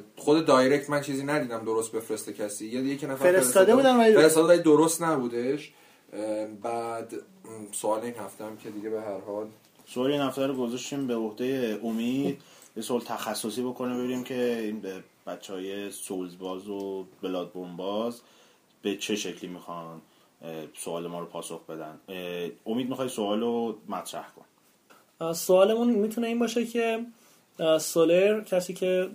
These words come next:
Speaker 4: حالا به شما سوبستون رو می‌ده و شما، اه، قابلیت آنلاین بازی کردن رو پیدا می‌کنید.
Speaker 1: کدوم بازی؟
Speaker 4: اه، توی، اه، مرسی که گفتی، توی دارک سولز یک،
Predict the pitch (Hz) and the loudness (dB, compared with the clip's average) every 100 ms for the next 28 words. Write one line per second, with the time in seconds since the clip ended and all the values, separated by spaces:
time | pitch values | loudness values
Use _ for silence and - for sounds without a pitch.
0 | 156 143 139 143 147 139 139 139 139 - | -8 -2 -2 0 -2 -4 -4 -4 -4 -6
1 | - - 143 - - 160 160 135 135 131 | -10 -6 -6 -6 -4 -2 0 0 2 0
2 | 139 135 135 - 143 135 131 127 131 - | 0 -2 -2 -6 -4 0 0 -2 -4 -12
3 | - 131 131 131 - - 139 131 127 127 | -2 2 4 2 -2 -4 -2 -2 -2 -4
4 | 127 135 131 131 135 131 131 131 131 135 | -2 -2 0 0 -2 -4 -4 -2 -2 -4
5 | 139 135 165 175 107 110 120 117 117 117 | -4 -2 -2 -4 -6 -8 -8 -8 -12 -12
6 | - 151 147 - 175 175 185 185 180 175 | -4 -2 -2 -2 2 6 8 8 6 6
7 | 156 151 165 170 170 156 147 139 143 180 | 2 2 2 2 2 0 0 0 0 4
8 | 175 151 - 160 160 147 165 220 220 | 6 6 4 0 0 4 6 6 2